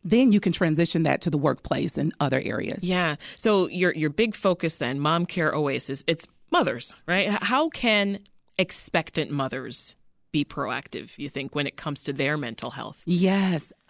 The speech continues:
Speaker 1: So that is such
Speaker 2: 'Cause that's
Speaker 1: a
Speaker 2: a tough time. The hormones,
Speaker 1: It, it
Speaker 2: all the things
Speaker 1: is.
Speaker 2: are
Speaker 1: It
Speaker 2: happening all at once.
Speaker 1: It is. And you know what? The first thing I honestly would say is write on a sheet of paper in your bathroom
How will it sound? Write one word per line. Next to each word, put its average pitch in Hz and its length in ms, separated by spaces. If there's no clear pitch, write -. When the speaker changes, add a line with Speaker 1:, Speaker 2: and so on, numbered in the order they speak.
Speaker 1:
So 196 360
that 180 160
is 170 100
such - 300
Speaker 2:
'Cause 156 60
that's 196 120
Speaker 1:
a 147 60
Speaker 2:
a 151 40
tough 175 200
time. 160 300
The 143 60
hormones, 269 760
Speaker 1:
It, - 20
it 359 40
Speaker 2:
all 269 140
the 226 120
things 233 400
Speaker 1:
is. - 100
Speaker 2:
are 170 80
Speaker 1:
It 170 100
Speaker 2:
happening 170 500
all 175 200
at - 80
once. 147 460
Speaker 1:
It 214 140
is. 175 280
And 185 160
you 190 80
know 202 140
what? 202 140
The 170 80
first 170 300
thing 175 140
I 160 240
honestly 175 320
would 220 180
say 139 420
is 151 200
write 165 320
on 196 160
a 202 60
sheet 190 220
of 196 80
paper 151 640
in 147 140
your 135 120
bathroom 185 880